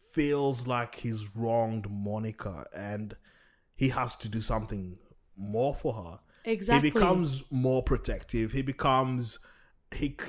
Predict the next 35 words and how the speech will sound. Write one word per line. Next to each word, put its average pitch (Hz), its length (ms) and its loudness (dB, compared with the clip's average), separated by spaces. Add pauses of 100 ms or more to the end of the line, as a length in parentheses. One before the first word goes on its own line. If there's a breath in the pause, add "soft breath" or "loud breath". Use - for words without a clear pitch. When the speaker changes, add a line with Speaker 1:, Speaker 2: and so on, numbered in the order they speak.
Speaker 1:
he 151 120 2
cares 147 440 0
more 135 240 2
about 117 240 -2
the 117 60 -8
pregnancy. 185 680 -2
And 127 220 2
when 131 120 0
he, 160 140 -6
when, 127 220 -6 (100)
when 123 160 -2
he 196 120 0
heard 135 380 -4
that 117 280 -2
Monica 120 340 -2
wanted 117 320 -2
to 107 400 -6 (240)
get 120 140 0
an 110 140 0
abortion, 101 680 -4 (960)
he 180 480 0
almost 123 640 0 (220)
flipped 123 340 -2
a 107 60 -6
switch. - 340 -4
Like, 110 240 -6
Speaker 2:
No, 277 140 2
but 269 180 2
that's 285 220 0
exactly 233 680 2
it. 196 200 0 (680 soft breath)
What 226 300 2
you 226 160 -4
said 214 380 -2 (120)
during 214 640 4